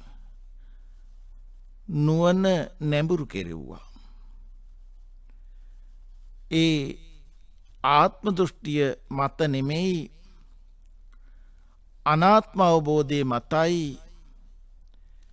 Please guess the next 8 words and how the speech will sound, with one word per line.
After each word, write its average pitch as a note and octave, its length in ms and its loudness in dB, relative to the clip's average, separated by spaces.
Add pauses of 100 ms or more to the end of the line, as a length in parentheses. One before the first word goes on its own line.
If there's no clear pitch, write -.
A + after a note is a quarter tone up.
(460)
මේ E3 600 0
සැනසීම D#3+ 800 -4
සාත් C#3+ 380 -2 (200)
වෙන D3 220 -4 (260)
බව C3 360 0 (440)
පෙන්නමින් C#3 640 -4 (1700)
කරුණු D3+ 500 -2
අදාලා. F#2 580 -4